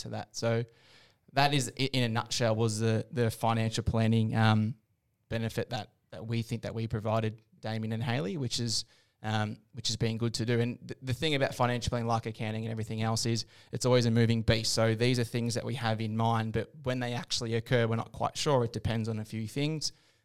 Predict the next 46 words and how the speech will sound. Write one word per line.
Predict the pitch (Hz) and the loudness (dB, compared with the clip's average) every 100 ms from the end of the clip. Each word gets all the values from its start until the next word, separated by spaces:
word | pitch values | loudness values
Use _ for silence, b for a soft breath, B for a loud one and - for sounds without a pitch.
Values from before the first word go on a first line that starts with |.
| - | -6
Um, | 107 107 | -4 -2
so | - 117 | 0 0
a | |
good | 113 123 | 0 -4
financial | - 110 110 117 | -2 -2 -2 -6
plan | - 110 | -6 -6
should | 113 110 | -4 -4
always | 110 101 | -4 -4
be | 107 | -6
fluid | - 110 110 107 | -6 -4 -2 0
and | 110 110 - | -2 -6 -6
be | 113 113 | -4 -2
able | 107 110 | -2 -4
to | - 107 | -6 -6
adapt | 101 110 104 110 | -2 -2 -2 -2
when | 110 110 107 b b b b _ _ _ | 0 0 -4 b b b b _ _ _
personal | - 110 110 110 | 2 2 2 -4
circumstances | - 113 113 107 110 107 107 110 | -2 -2 -4 -8 -6 -6 -6 -4
or | 104 | -4
financial | - 107 107 107 110 | -4 -4 -4 -6 -6
circumstances | 113 113 110 107 107 117 - 131 | -4 -4 -6 -8 -8 -8 -8 -10
adapt. | - - - | -8 -10 -6
So | - 113 113 - b b b - | -2 0 -2 -6 b b b -6
we | 117 | -4
think | 131 127 | -2 -2
we've | 120 120 - | 0 -2 0
set | - 117 | 0 0
a | |
good | 110 123 - | 2 0 0
foundation | 120 113 113 113 120 - 113 | 2 2 4 4 4 2 -2
to | 110 110 | -2 -2
springboard | - 120 123 120 123 123 120 _ - | -2 -4 -4 0 4 4 2 _ -4
off | 127 - | -4 -2
now, | 117 131 202 254 b b - | 0 0 0 -6 b b -4
um, | 113 107 107 104 - _ | 0 2 0 -4 -12 _
and | 117 110 | -8 -4
then | 107 | -4
it's | 104 104 | -4 -6
a | |
matter | 104 104 | -4 -6
of | 107 | -6
now | 107 | -6
the | 107 | -6
ongoing | 107 107 107 110 | -6 -6 -6 -4
partnership, | 107 107 120 - 117 117 | -4 -4 -4 -4 -4 -4
which | 117 - - | -2 0 -2